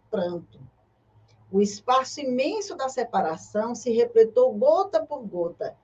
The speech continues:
E aqui estou, como quem não pode deixar de aproveitar a brecha da alegria para vazar as lágrimas que me correm do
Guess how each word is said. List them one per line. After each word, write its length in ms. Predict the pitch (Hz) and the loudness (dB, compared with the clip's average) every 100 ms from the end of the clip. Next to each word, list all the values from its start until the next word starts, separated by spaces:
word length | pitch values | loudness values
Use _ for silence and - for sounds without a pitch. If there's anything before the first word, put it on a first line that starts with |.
| _ _ _ - - | _ _ _ -20 -4
E 60 | - | 6
aqui 300 | 202 - 226 | 6 6 2
estou, 560 | 208 - - 196 208 226 | 0 0 0 6 8 6
como 320 | 247 247 240 | 4 2 2
quem 160 | 208 | 2
não 180 | 202 202 | 2 0
pode 240 | 190 190 180 | 0 -2 -2
deixar 340 | 180 - 190 | -6 -4 -2
de 60 | 190 | -2
aproveitar 580 | - 190 180 185 185 | -2 -2 -2 -2 0
a 60 | 175 | 0
brecha 500 | 165 202 285 320 294 | 4 4 4 4 2
da 140 | 254 | 4
alegria 500 | 247 214 180 185 196 | 6 4 4 4 4
para 240 | 226 226 240 | 4 2 0
vazar 380 | 233 233 226 226 | 0 2 2 2
as 60 | |
lágrimas 560 | 208 214 240 254 262 262 | 4 6 4 2 -6 -6
que 120 | 277 | -10
me 140 | 285 | -12
correm 400 | 285 185 185 185 | -8 -2 -2 -2
do 120 | 185 | -6